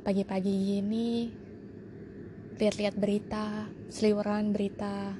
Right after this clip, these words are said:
naiknya kasus coronavirus di Indonesia. Banyak banget zona merah.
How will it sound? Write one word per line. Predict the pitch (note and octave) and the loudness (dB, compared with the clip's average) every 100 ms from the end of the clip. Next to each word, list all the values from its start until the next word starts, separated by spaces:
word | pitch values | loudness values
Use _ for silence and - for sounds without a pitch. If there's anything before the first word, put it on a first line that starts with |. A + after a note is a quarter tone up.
| - | -4
naiknya | G#3 G#3 G#3 G3+ | 2 2 2 -2
kasus | G3+ A3 G3+ | 0 -2 -2
coronavirus | G#3 G3+ G3 G3+ G3+ A3+ A3+ A3+ G3+ | -2 -2 -2 -2 0 2 2 0 0
di | G#3+ G#3 | 2 4
Indonesia. | G#3 G#3+ A3 - A3 A3 A3+ - - - - - - - - - | 6 4 4 2 2 2 -2 -4 -10 -12 -12 -12 -12 -12 -8 4
Banyak | G#3+ G#3 | 6 6
banget | G#3 G#3 G#3 G#3+ | 4 2 2 0
zona | G3+ G3 | 0 0
merah. | A3 A3+ A3+ A3 A3 A3 | 0 0 0 0 -2 -4